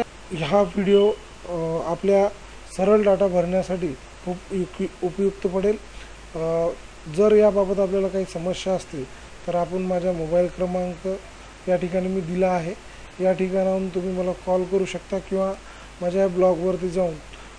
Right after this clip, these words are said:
आपण हा व्हिडिओ डाउनलोड करू शकता किंवा त्याबाबतचे कमेंट्स करून मला तसं,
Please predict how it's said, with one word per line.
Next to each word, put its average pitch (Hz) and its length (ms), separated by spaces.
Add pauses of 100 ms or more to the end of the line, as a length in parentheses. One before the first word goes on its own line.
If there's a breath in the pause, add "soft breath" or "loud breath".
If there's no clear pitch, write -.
(140)
आपण 180 260
हा 175 120
व्हिडिओ 180 380
डाउनलोड 180 340
करू 180 200
शकता - 300
किंवा 190 300
त्याबाबतचे 170 720
कमेंट्स 170 340
करून 175 280 (500 loud breath)
मला 180 260
तसं, 185 300